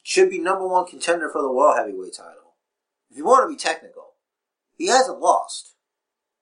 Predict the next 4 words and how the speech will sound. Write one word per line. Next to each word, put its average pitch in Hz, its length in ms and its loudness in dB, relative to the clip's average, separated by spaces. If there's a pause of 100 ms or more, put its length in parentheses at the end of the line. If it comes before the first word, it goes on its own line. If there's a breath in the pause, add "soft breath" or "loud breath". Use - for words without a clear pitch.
(2250)
He 143 80 -6
hasn't 185 300 0
been 185 160 -8
pinned 196 480 -6